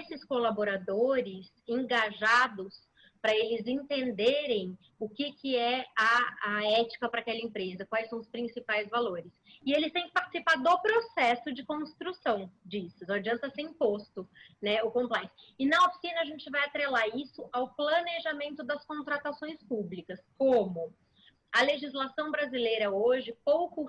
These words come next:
fala, pouco, é, descreve como deve ser o planejamento dentro de uma contratação. A Lei oito seis seis hoje tem muito pouca coisa.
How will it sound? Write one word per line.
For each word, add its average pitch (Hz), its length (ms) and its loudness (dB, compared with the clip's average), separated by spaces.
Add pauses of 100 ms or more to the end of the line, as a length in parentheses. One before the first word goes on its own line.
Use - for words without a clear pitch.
(140)
fala, 233 640 2 (460)
pouco, 285 540 2
é, 208 260 2
descreve 247 1000 0
como 294 320 4
deve 269 160 -4
ser - 120 -6
o 262 40 -2
planejamento 254 800 -4
dentro 190 340 -8
de 202 80 -12
uma 190 140 -6
contratação. 190 420 -8
A 180 60 -4
Lei 208 100 2
oito 226 140 2
seis 226 320 0
seis 233 160 2
hoje 247 160 2
tem 269 100 -2
muito 277 240 -6
pouca 311 300 0
coisa. 175 440 -2